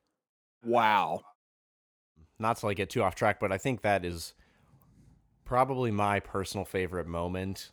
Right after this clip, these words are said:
Speaker 2: in all of Star Wars thus far.
Speaker 1: Really?
Speaker 2: I,
Speaker 1: Wow.
Speaker 2: I loved that moment. It was just, it, it was so chill-inducing
Speaker 1: Yeah.
Speaker 2: and exciting.
Speaker 1: I thought it was cool, but I don't know if it's definitely my favorite moment. But
Speaker 2: Yeah.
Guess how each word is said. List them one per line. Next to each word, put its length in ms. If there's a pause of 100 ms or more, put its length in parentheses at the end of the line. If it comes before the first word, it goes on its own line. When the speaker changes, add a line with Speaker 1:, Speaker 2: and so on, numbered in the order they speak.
(120)
Speaker 2:
in 360 (160)
all 340
of 120
Star 400
Wars 420
thus 300
far. 440
Speaker 1:
Really? 440
Speaker 2:
I, 520
Speaker 1:
Wow. 300
Speaker 2:
I 240
loved 600
that 200
moment. 400
It 120
was 140
just, 320
it, 220 (160)
it 100
was 140
so 300
chill-inducing 1200 (120)
Speaker 1:
Yeah. 260
Speaker 2:
and 80
exciting. 760 (260)
Speaker 1:
I 80
thought 180
it 40
was 100
cool, 200
but 80
I 20
don't 120
know 120
if 80
it's 100
definitely 300
my 20
favorite 300
moment. 360
But 240
Speaker 2:
Yeah. 280